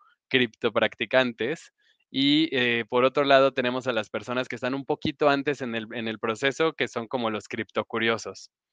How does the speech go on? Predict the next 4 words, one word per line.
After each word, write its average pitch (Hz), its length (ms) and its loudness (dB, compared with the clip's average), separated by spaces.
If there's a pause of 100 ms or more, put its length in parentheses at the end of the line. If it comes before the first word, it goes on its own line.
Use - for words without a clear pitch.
(560)
Am, 117 560 0 (640)
entonces, 139 400 2
bueno, 127 220 4
simplemente, 135 720 2